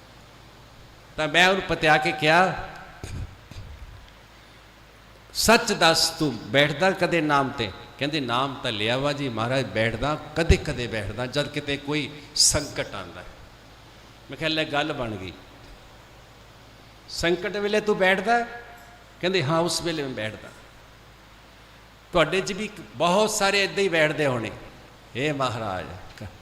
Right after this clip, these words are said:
ਕਰ ਦੇ ਬੇੜਾ ਪਾਰ, ਕਰ ਦੇ ਬੇੜਾ ਪਾਰ।" ਮਹਾਰਾਜ ਨੇ ਕਿਹਾ, "ਹੁੰਦਾ ਹੁਣ ਬਟਨ ਦਬਾਣਾ ਹੈ?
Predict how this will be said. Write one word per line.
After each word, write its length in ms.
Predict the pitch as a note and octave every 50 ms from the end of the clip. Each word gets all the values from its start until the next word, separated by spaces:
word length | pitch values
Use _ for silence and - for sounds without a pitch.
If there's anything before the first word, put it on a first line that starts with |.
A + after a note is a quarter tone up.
| - - - - - -
ਕਰ 140 | D#3 D#3+ D#3+
ਦੇ 200 | C3+ C#3 D#3 C3+
ਬੇੜਾ 340 | A#2 B2 B2+ A#2 A2 G2+ G2+
ਪਾਰ, 420 | - - F#2+ F#2 F2+ D#2 D#2 E2 - - -
ਕਰ 160 | D#3+ D#3 C#3+
ਦੇ 200 | C#3 C#3 C#3 C3+
ਬੇੜਾ 320 | A2 G2+ A#2 G#2+ G#2+ F#2+
ਪਾਰ।" 320 | F#2 - - F#2 F2+ F2 F2
ਮਹਾਰਾਜ 420 | G#2 A#2 B2 B2 B2+ B2+ B2 A#2
ਨੇ 120 | A#2+ C3 C#3
ਕਿਹਾ, 160 | C#3 D3+ C#3+
"ਹੁੰਦਾ 280 | C3+ B2 A2+ A#2+ B2
ਹੁਣ 200 | A#2 A#2 A2 F#2+ - - - - - - - - - - - - - - - C3+
ਬਟਨ 300 | C#3 C#3 C#3 D#3 C#3+ C3+
ਦਬਾਣਾ 400 | C#3 C#3+ C3+ C3 C3+ C#3 D3 D3+
ਹੈ? 140 | F#3 -